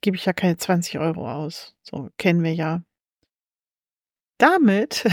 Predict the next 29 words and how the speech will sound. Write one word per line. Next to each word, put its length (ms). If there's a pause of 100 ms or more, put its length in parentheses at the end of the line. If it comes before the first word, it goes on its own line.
(160)
<laughs> 300
könnt 320
ihr, 160 (800)
könnt 240
ihr, 120
wenn 160
ihr 80
es 140
verschenkt 600
oder 320
auch 140
empfehlt, 640 (300)
da 100
könnt 240
ihr 100
sagen, 240
da 100
ist 260
ganz, 320
ganz 280
viel 140
Text 500
auch 200
drinne, 440
falls 360
dieses 320
Argument 580
benötigt 680
wird, 220